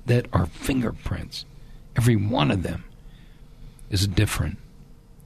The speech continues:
But I saw something that I want to share with you guys. And I, I, I mean, it just pounded my heart when I saw this. And I turned it into a, to an awesome, like a postcard thing.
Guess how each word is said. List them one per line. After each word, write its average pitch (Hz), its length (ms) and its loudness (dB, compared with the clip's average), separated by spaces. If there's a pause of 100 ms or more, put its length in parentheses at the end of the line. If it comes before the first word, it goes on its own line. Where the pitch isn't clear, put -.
(840)
But 107 100 6
I 110 80 6
saw 156 320 10
something 147 460 6
that 123 120 6
I 110 60 6
want 110 240 6
to - 20 2
share 113 300 2
with 98 160 0
you 90 100 4
guys. - 460 -2 (1400)
And 113 120 10
I, 131 140 8
I, 135 400 6
I - 40 10
mean, 139 180 8
it 127 100 6
just 117 300 2
pounded 139 540 6
my 98 200 4
heart 123 680 2
when 107 120 4
I 95 80 2
saw 98 400 0
this. - 400 -8 (1040)
And 104 100 6
I 110 80 8
turned 180 400 6
it 156 180 4
into 135 680 6
a, 101 80 2 (320)
to 120 100 6
an 113 180 4
awesome, 110 640 2 (440)
like 101 180 4
a 104 80 4
postcard 104 640 2
thing. 92 320 0